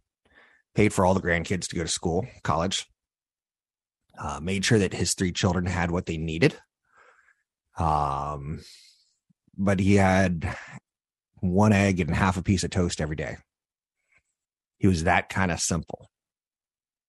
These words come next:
She admired him enormously. So I want you to be that kind of grandparent, because I've never seen such beauty and love in my life as that of the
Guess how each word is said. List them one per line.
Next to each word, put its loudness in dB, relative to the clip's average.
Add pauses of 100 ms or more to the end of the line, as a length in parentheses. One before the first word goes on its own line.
(1300)
She 2
admired 0
him -2
enormously. -6 (1120)
So 0
I 8
want 6
you 6
to 8
be 4
that 0
kind -6
of -10
grandparent, -8 (720)
because 0
I've 4
never 4
seen 0
such -4 (100)
beauty 0
and 0
love 0
in -6
my -4
life -8
as -4
that -2
of -6
the -4